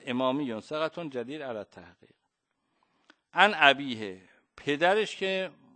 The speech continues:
محمد ابن حسن ابن، حسن ابن ولید هست، این هم امامی ثقة جلیل. عن سعد، سعد ابن عبدالله، سعد ابن عبدالله قمی هست که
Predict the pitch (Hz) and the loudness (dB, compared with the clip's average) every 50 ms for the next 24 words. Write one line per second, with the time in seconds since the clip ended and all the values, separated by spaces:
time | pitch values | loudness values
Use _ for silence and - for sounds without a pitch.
0 | _ _ - 139 143 156 165 160 160 160 156 156 160 156 156 160 156 147 139 143 | _ _ -8 -6 -2 -2 -2 -2 -2 -4 -4 -4 -6 -10 -8 -6 -6 -4 -4 -6
1 | 139 - - 151 151 147 147 143 147 139 143 - - - 131 135 123 - 147 143 | -8 -8 -8 -8 -6 -6 -8 -10 -10 -14 -14 -16 -16 -12 -10 -10 -10 -8 -8 -6
2 | 143 139 139 143 143 139 135 139 135 135 135 135 123 131 139 147 147 139 123 _ | -6 -8 -8 -8 -10 -8 -6 -8 -8 -8 -10 -12 -10 -8 -8 -8 -8 -8 -12 _
3 | _ - 151 147 135 143 156 156 160 160 _ _ _ _ _ _ _ _ _ - | _ -12 -10 -8 -6 -6 -6 -8 -8 -12 _ _ _ _ _ _ _ _ _ -10
4 | 127 120 120 120 117 120 131 123 110 107 104 92 - - 147 147 160 160 151 - | -6 -4 -2 -2 -2 -4 -4 -6 -8 -10 -12 -12 -12 -10 -8 -4 -4 -4 -6 -6
5 | 170 180 185 180 - _ _ _ _ _ - 113 101 98 92 95 92 - _ _ | -12 -12 -12 -14 -18 _ _ _ _ _ -12 -10 -10 -8 -10 -12 -20 -20 _ _
6 | _ _ _ _ _ _ _ _ _ _ _ _ _ _ _ _ - 160 185 202 | _ _ _ _ _ _ _ _ _ _ _ _ _ _ _ _ -4 -2 -2 -2
7 | - - - 156 147 135 127 139 143 - - - 139 139 139 139 156 160 151 147 | -2 -2 -4 -4 -4 -4 -6 -8 -10 -8 -2 2 2 4 2 2 0 -4 -6 -4
8 | 135 120 117 113 - 113 107 110 107 104 - 139 135 127 135 151 160 165 170 143 | -4 -6 -6 -6 -8 -10 -8 -8 -8 -8 -6 -6 -6 -6 -6 -8 -10 -6 -6 -6
9 | 131 123 123 127 123 123 131 135 151 151 - 123 123 120 120 120 127 151 175 175 | -6 -8 -8 -10 -8 -6 -6 -6 -6 -8 -10 -10 -10 -8 -8 -8 -8 -8 -8 -8
10 | 156 160 175 170 - - - - 170 170 170 175 165 | -6 -6 -6 -6 -8 -10 -16 -12 -12 -10 -10 -12 -14